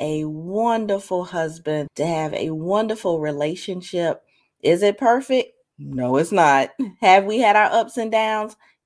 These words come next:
Yes, we have. But there are some things that I have learned as a wife and as, uh, your Speak Life coach about speaking life to your spouse that I want to talk with you all about today.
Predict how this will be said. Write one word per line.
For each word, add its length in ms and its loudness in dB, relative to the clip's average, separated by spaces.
Yes, 340 -2
we 200 -6
have. 500 -8
But 480 2
there 180 -2
are 40 -8
some 260 -8
things 300 -6
that 120 -2
I 160 0
have 180 -4
learned 520 -12
as 160 0
a 80 -4
wife 540 -8
and 240 -10
as, 580 -2
uh, 220 -20
your 160 -4
Speak 300 -12
Life 240 -6
coach 420 -10
about 300 -6
speaking 360 -12
life 520 -12
to 140 -6
your 200 -4
spouse 560 -14
that 120 -4
I 80 -4
want 260 -8
to 80 -16
talk 320 -16
with 180 -12
you 160 -8
all 300 -8
about 380 -10
today. 640 -14